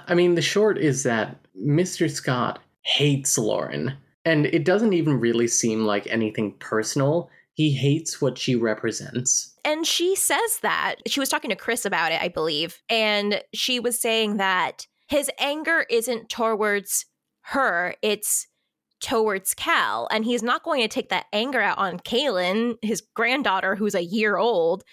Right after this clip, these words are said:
Speaker 1: Yeah.
Speaker 2: He's displacing it, and he's targeting Lauren.
Speaker 1: Yeah.
Speaker 2: When really he's angry with Cal.
Speaker 1: Yeah. And meanwhile, Missus Scott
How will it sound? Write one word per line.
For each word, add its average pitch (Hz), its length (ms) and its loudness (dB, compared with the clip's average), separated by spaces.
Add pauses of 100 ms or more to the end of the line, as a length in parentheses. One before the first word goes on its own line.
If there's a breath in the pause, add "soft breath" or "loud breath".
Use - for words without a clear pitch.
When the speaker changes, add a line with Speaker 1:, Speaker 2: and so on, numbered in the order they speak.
(140 loud breath)
Speaker 1:
Yeah. 135 300 -2 (300)
Speaker 2:
He's 254 420 -2
displacing 247 840 -2
it, 175 220 -2
and 180 480 -2 (160)
he's 247 180 -4
targeting 392 380 0
Lauren. 359 600 -2 (280)
Speaker 1:
Yeah. - 180 -2 (180)
Speaker 2:
When 262 200 -2
really 330 300 0
he's 220 340 -2
angry 214 360 0
with 185 180 -4
Cal. 208 520 -4 (320)
Speaker 1:
Yeah. 104 260 -2 (400)
And 147 180 4
meanwhile, 123 720 2 (240)
Missus 151 440 2
Scott 104 480 -2